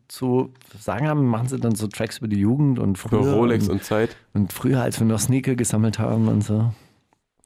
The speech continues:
Speaker 2: Ah, ich glaub, das kommt einfach, wenn man, wenn man das erste Mal, äh, aufhört, Drogen zu nehmen und wenn dann so Kindheitserinnerungen wieder hochkommen und man so merkt, "Ach, Moment mal, ich hab das die ganze Zeit weg-,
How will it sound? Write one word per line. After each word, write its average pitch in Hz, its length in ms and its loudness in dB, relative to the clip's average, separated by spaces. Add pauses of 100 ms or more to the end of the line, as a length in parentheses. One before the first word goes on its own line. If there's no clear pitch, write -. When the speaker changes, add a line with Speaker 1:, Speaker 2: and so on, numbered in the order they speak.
(540)
Speaker 2:
Ah, - 120 -8
ich - 80 -6
glaub, 113 140 0
das 117 160 -2
kommt 131 140 2
einfach, 110 260 0
wenn 107 100 2
man, 101 360 2
wenn 101 80 2
man 101 180 2
das 95 120 0
erste 101 320 -2
Mal, 95 340 2 (140)
äh, 104 80 0
aufhört, 90 320 -2
Drogen 98 220 2
zu - 100 -4
nehmen 90 220 2
und 92 120 -4
wenn 90 100 0
dann 90 100 0
so 90 200 4 (220)
Kindheitserinnerungen 98 680 2
wieder 92 160 0
hochkommen 92 460 0
und - 100 -4
man 98 100 0
so 98 100 -2
merkt, 92 200 -4
"Ach, - 140 -2 (100)
Moment 110 420 -2
mal, 92 220 -2 (400)
ich - 80 -8
hab 117 60 -2
das - 160 -4
die - 60 -10
ganze 110 180 0
Zeit 104 160 -2
weg-, 110 220 -4